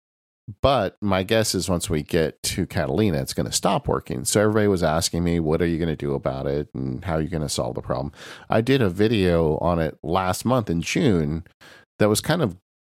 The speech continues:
kind of grim, you know, honestly, because, you know, Siri dictation does exist on the Mac, but it's not as good as Dragon. Um, it doesn't have a custom dictionary, and it's just generally not as good. And I did a bunch of samples.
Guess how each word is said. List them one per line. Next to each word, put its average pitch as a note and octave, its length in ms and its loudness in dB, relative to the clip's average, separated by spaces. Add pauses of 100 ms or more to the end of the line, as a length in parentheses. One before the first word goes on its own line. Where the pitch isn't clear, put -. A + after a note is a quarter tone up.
(140)
kind D#3 200 0
of G2+ 120 0
grim, F#2 640 0
you F2+ 120 0
know, E2 100 2
honestly, E2+ 460 0
because, D#2+ 560 0 (580)
you F#2+ 100 0
know, D#2+ 280 0
Siri B2+ 640 2 (160)
dictation G2+ 680 -2
does G#2 260 2
exist A2 340 0
on D#2+ 80 0
the C#2+ 80 -4
Mac, C2+ 400 -4
but E2 220 0 (200)
it's - 200 -2
not F#2+ 180 2
as F#2 140 -2
good E2+ 180 0
as D#2 180 -2
Dragon. C2 640 -6 (640)
Um, C#2+ 280 0
it E2+ 140 0
doesn't F2+ 240 0
have F2 140 -2
a D#2+ 40 -2
custom - 380 -4
dictionary, A#2+ 800 0
and E2+ 140 0
it's D#2+ 200 -4
just A2+ 200 -2 (100)
generally F2 480 0
not D#2 200 2
as D2 120 -2
good. F#2 300 0
And F2+ 100 0
I E2+ 60 0
did D#2+ 180 0
a D#2 40 0
bunch D#2 200 -2
of D#2+ 100 -4
samples. E2 680 -2